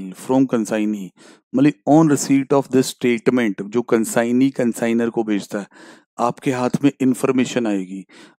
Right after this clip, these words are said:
आपको पता चलेगा कि वो कितनी सेल कर चुका है, कितने वो खर्चे कह रहा है। आओ फिर उनकी बातें करें। account sale contains the detail of sale made by consignee, expense incurred by consignee,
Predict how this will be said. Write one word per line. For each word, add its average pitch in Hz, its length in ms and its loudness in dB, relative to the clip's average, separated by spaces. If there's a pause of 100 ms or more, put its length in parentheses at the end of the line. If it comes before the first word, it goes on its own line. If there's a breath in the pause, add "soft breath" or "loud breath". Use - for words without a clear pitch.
आपको 127 320 -4
पता 135 320 6
चलेगा 113 400 2
कि - 520 -8
वो 139 60 2
कितनी 135 340 2
सेल 127 260 6
कर 113 160 -2
चुका 107 280 -4
है, 98 240 -8 (400 loud breath)
कितने 143 280 6
वो 131 120 6
खर्चे 127 380 -2
कह 117 160 2
रहा 117 120 4
है। 98 160 -2 (440 soft breath)
आओ 131 140 2
फिर 127 160 -4
उनकी 123 220 -4
बातें 113 320 0
करें। 98 280 -6 (540 soft breath)
account 135 400 4
sale 147 260 2
contains 135 500 2
the 139 120 -2
detail 120 460 0
of 131 80 -2
sale 117 360 0
made 113 480 -2
by 110 200 -2
consignee, 104 680 -2 (520 soft breath)
expense 127 520 -2 (100)
incurred 127 400 2
by 123 140 6
consignee, 104 580 -2